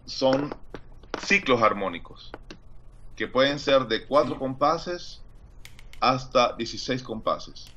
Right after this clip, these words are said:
Speaker 1: ¿no? Y esos ciclos armónicos se van repitiendo de manera
Speaker 2: Sí.
Speaker 1: indefinida.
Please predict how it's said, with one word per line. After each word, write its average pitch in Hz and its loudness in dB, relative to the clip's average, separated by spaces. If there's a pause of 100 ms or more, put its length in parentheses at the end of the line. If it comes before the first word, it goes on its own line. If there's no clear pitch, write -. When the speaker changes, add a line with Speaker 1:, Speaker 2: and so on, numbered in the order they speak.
(800)
Speaker 1:
¿no? 107 -6 (580)
Y - 2
esos 143 0
ciclos 170 6
armónicos 143 2
se - -4
van 127 8
repitiendo 117 2
de 101 -4
manera 101 6
Speaker 2:
Sí. 104 -10
Speaker 1:
indefinida. 101 -2